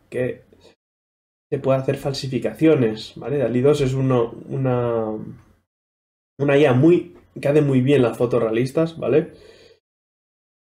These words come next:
Y, bueno, hay un dilema moral ahí que se puede poner en compromiso a ciertas personas, ¿no? Como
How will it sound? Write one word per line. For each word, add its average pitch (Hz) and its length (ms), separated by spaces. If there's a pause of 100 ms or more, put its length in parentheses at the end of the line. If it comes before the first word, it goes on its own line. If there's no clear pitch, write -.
Y, 151 1000
bueno, 175 340
hay 131 140
un 139 80
dilema 147 220
moral 160 280
ahí 240 360
que 170 340
se 156 140
puede 120 180
poner 120 300
en 123 140
compromiso 127 800
a 127 80
ciertas 127 240
personas, 180 580
¿no? 170 220
Como - 1080